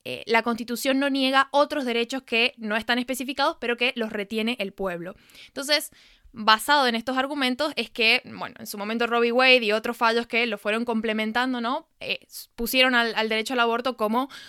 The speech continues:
un derecho protegido constitucionalmente. No específicamente, no explícitamente,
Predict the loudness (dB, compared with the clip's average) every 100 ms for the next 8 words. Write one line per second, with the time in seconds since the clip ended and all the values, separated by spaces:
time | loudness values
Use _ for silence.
0 | -20 -4 -2 0 0 0 -2 -2 -4 -4
1 | 0 0 2 0 -4 -4 -4 0 0 -2
2 | -6 -8 -4 -2 0 0 -2 _ -14 -10
3 | -4 -4 -2 -2 -2 -2 0 0 -2 -8
4 | -2 0 0 -2 0 0 0 0